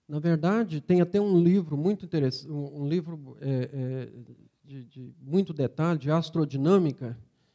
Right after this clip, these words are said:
e que o prefácio de lá cita o Prince Henry, The Navigator, que a gente chama de Infante Dom Henrique, né, da, de Portugal. A gente usa a mesma técnica que os navegadores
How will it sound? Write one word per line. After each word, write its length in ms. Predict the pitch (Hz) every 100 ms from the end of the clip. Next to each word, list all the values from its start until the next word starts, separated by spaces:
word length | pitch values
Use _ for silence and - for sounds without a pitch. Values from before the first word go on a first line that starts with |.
| _ 147
e 100 | 143
que 240 | 170 165
o 180 | 143 156
prefácio 680 | 170 165 170 175 190 - 170
de 140 | 160
lá 240 | 151 160 185
cita 580 | - 180 185 - 185 - _ _
o 180 | 147 143
Prince 440 | - 170 196 175
Henry, 520 | 143 151 160 143 127 123
The 120 | 131
Navigator, 840 | 143 143 131 131 135 127 120 135 - _ _ _ _
que 80 | -
a 60 | 143
gente 200 | 156 143
chama 200 | 160 143
de 80 | 151
Infante 420 | 135 160 151 151
Dom 140 | 139
Henrique, 460 | 135 131 127 131 127
né, 180 | 135 147
da, 300 | 139 127 120
de 220 | 127 131
Portugal. 520 | 143 131 131 120 120 _ _ _ _ _ _
A 80 | 165
gente 240 | 196 185
usa 140 | 214 208
a 40 |
mesma 280 | 220 247 196
técnica 540 | - 180 185 190 180
que 100 | 170
os 100 | 156
navegadores 960 | 165 160 170 160 135 151 160 156 156